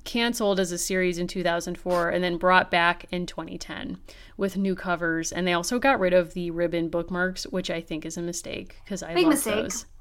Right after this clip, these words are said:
Speaker 1: Huge
Speaker 2: Um,
Speaker 1: mistake.
Speaker 2: do you know where the Mill Girl works? Not to flex.
Speaker 1: She works in Lowell.
Speaker 2: She does work in Lowell.
Speaker 1: Of course.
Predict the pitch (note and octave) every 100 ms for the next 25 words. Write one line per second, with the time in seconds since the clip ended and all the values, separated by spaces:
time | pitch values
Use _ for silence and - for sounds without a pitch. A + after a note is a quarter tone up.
0 | - - - C#4 A#3+ A#3+ - E3 - -
1 | - - - - - C4 B3+ C4 D4 C4
2 | G#3 G#3 A3 G#3+ G3 - C#4 - - -
3 | - - - - - - - - - G#3+
4 | A#3 A3+ - - G3 F3 F3 - F3+ E3
5 | D#3+ - F3+ E3+ - - - - - A3
6 | A#3 A#3+ A3 G#3+ A3+ - - G3+ - F#3+
7 | E3+ E3+ - -